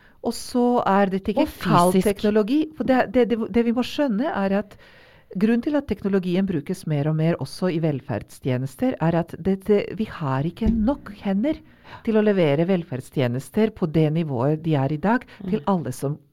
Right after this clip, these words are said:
Speaker 1: trenger det. Samme med utdanning. Hvis u-, hvis kunstig intelligens kan hjelpe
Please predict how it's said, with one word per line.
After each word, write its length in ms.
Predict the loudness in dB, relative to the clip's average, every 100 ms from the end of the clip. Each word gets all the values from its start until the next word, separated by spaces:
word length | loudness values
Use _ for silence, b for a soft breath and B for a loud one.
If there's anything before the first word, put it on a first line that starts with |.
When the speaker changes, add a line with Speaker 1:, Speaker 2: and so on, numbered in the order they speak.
| -6
Speaker 1:
trenger 380 | -2 -2 -2 -2
det. 120 | -4 B B -12
Samme 320 | 0 2 4
med 180 | 2 2
utdanning. 520 | -2 -2 -2 0 0
Hvis 260 | -2 -4 -6
u-, 140 | -8 -6
hvis 200 | -6 -8 b b b b 0
kunstig 340 | 0 2 -2
intelligens 640 | -2 -2 0 0 0 -2 -6
kan 300 | -2 0 0
hjelpe 720 | 0 0 -2 -6 -2 0